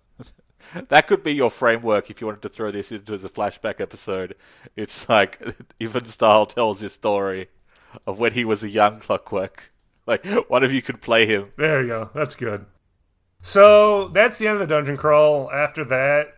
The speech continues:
Speaker 2: you hand off the painting to whichever faction was the one that the G M had hire you. And then all the other factions show up at the tavern all at once and try to steal it.
Speaker 1: Yeah.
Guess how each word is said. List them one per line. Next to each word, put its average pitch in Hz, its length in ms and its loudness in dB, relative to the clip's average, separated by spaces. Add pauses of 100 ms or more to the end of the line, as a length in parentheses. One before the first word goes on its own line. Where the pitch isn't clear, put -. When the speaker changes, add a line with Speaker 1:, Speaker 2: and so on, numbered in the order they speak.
Speaker 2:
you 123 260 -8
hand 127 500 -4
off 117 600 -8
the 107 500 -12
painting 127 600 -10
to 107 440 -12
whichever 104 460 -12
faction 113 680 -12 (300)
was 104 260 -14
the 104 80 -10
one 104 540 -10
that 98 200 -14
the 104 100 -18
G 107 200 -14
M 104 160 -14
had 101 160 -16
hire 113 280 -8
you. 208 260 -12 (760)
And 120 220 -4
then 135 340 0
all 185 240 4
the 175 120 2
other 180 140 4
factions 160 440 -2
show 170 160 2
up 143 80 -8
at 139 40 -10
the 123 60 -16
tavern 139 320 0
all 131 120 0
at 127 60 -8
once 127 280 -6
and 113 100 -16
try 117 120 -4
to 98 60 -10
steal 95 280 -14
it. - 60 -20 (120)
Speaker 1:
Yeah. 92 200 -6